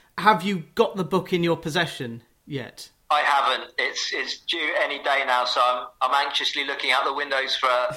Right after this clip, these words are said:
Speaker 2: a van which is
Speaker 1: <laughs>
Speaker 2: gonna bring me a, a nice load of books.
Speaker 1: Like a dog at the window. Have the kids read any
Speaker 2: Exactly.
Speaker 1: part of it?
Speaker 2: Yeah, yeah. So one of, one of my daughters has read almost the whole thing. Yeah, but I've got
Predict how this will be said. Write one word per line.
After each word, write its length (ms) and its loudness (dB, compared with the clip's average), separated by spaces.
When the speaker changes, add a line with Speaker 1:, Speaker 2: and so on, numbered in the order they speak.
Speaker 2:
a 40 2
van 340 4
which 120 -4
is 100 0
Speaker 1:
<laughs> 20 -4
Speaker 2:
gonna 160 -2
bring 200 0
me 160 2
a, 300 2
a 60 -10
nice 320 0
load 160 -2
of 80 -6
books. 420 -4
Speaker 1:
Like 140 -10
a 60 -4
dog 340 -4
at 100 -6
the 80 -6
window. 440 -2
Have 220 2
the 60 -2
kids 440 0
read 260 0
any 140 2
Speaker 2:
Exactly. 260 0
Speaker 1:
part 220 2
of 100 -4
it? 160 -6
Speaker 2:
Yeah, 180 0
yeah. 180 -2
So 220 -2
one 200 4
of, 80 0
one 160 2
of 80 0
my 220 2
daughters 480 -4
has 180 -12
read 360 -2
almost 380 0
the 60 2
whole 200 0
thing. 320 0
Yeah, 220 2
but 160 -2
I've 120 0
got 260 -2